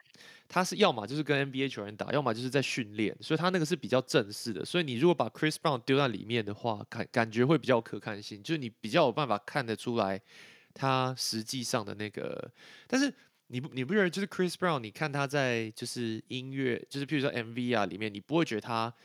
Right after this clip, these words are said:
很高，然后 J Cole 你觉得他很高，但是其实 Chris Brown 六尺一，然后 J Cole 才六尺二，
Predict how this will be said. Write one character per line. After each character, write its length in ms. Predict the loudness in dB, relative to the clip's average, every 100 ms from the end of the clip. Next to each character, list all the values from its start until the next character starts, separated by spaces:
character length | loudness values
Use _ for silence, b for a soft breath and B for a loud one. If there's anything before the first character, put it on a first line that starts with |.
| b b b b
很 180 | -4 -4
高， 300 | 0 4 4
然 120 | 4 2
后 100 | 2
J 220 | 2 0
Cole 200 | 2 -2
你 40 |
觉 80 | -2
得 40 |
他 80 | -6
很 120 | -8
高， 160 | -4 -2
但 100 | 0
是 160 | 0 -2 B B
其 120 | -4 -2
实 80 |
Chris 260 | 0 0 -2
Brown 220 | -2 -2
六 160 | 0 0
尺 260 | -2 -6 -4
一， 120 | -4
然 120 | -2
后 80 | -2
J 180 | -2 -2
Cole 160 | -2
才 120 | -4 -2
六 200 | -4 -4
尺 280 | -10 -12 -4
二， 140 | -2